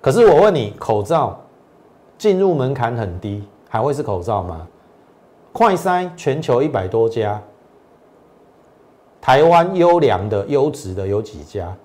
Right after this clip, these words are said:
疫苗我们的进度又严重落后，你认为是选择这三类吗？啊，会不会是新药？我认为非常有可能，因为浩鼎已经告诉你了。你看哦，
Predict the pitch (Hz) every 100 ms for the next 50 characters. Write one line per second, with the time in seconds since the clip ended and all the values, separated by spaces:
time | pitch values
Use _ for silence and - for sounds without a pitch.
0 | _ _ _ _ - 262 233 135 117 104
1 | 110 - 127 117 117 135 127 - _ -
2 | 185 139 135 143 135 104 95 98 123 101
3 | 104 87 85 95 - _ _ _ _ _
4 | _ _ _ - 107 123 185 117 101 101
5 | 139 131 - _ _ _ _ - 95 92
6 | 101 117 110 98 98 95 78 69 - _
7 | _ _ _ _ _ _ _ _ _ -
8 | 135 147 113 110 113 110 98 90 87 -
9 | _ _ _ _ - 98 120 120 101 104
10 | 95 85 85 82 - - 127 135 131 92
11 | - - _ _ _ _ - 170 160 104
12 | 98 85 101 110 98 92 90 69 69 78
13 | 98 139 147 120